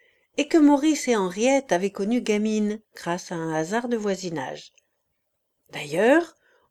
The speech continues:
outre le colonel, Maurice venait de retrouver dans le capitaine de sa compagnie, le capitaine Baudouin, une connaissance de Gilberte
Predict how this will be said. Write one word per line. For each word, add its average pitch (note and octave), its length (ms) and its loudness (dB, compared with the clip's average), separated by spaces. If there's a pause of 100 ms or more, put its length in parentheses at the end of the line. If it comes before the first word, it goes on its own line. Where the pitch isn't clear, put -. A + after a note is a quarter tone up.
(140)
outre E4+ 380 2
le F3+ 100 -6
colonel, C#3+ 720 -6 (480)
Maurice C#4+ 480 4
venait C4+ 200 2
de A3+ 100 4
retrouver D4 540 0
dans G3+ 140 -2
le F#3 100 -2
capitaine C4 560 -2
de F3 100 -6
sa F3 180 -6
compagnie, G#3+ 640 -2 (340)
le F3 140 -10
capitaine D#3+ 600 -8
Baudouin, C4 480 0 (500)
une E4 160 4
connaissance D4 600 4
de G3 100 -2
Gilberte F#3+ 680 -2